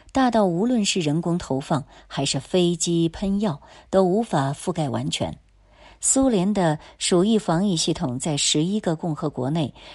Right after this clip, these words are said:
设立了一百多家灭鼠疫机构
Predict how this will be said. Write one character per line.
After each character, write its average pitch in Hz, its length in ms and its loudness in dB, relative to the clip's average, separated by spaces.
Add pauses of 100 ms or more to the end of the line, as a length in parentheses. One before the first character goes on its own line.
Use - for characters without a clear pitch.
(120)
设 196 260 4
立 185 180 2
了 143 300 0 (320)
一 240 160 4
百 139 300 0
多 196 180 -2
家 202 220 0
灭 220 260 4
鼠 147 240 0
疫 151 220 -2
机 202 200 -2
构 208 300 -4